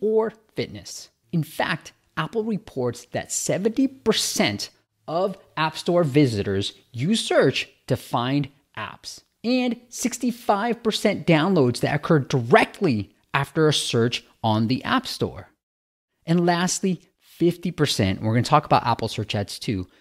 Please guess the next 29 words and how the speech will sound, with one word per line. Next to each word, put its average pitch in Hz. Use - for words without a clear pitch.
but -
Apple 139
search -
ads 110
convert 101
at 95
a 92
fifty 120
percent 104
conversion 92
rate, -
showing 214
you 208
the 185
importance 151
of 165
organic 120
downloads 95
and 180
making 131
sure 107
that 104
you're 127
ranking 127
for 165
the 202
keywords 110
that 110
you 139